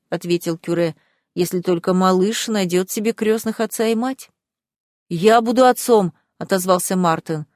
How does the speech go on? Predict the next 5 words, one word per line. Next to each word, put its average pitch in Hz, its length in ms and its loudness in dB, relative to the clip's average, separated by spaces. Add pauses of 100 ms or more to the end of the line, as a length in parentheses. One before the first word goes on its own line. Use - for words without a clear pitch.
(180)
«А 185 120 0
я 180 180 0
матерью», 214 680 -2 (280)
произнесла 190 580 0
Мартина. 180 640 -2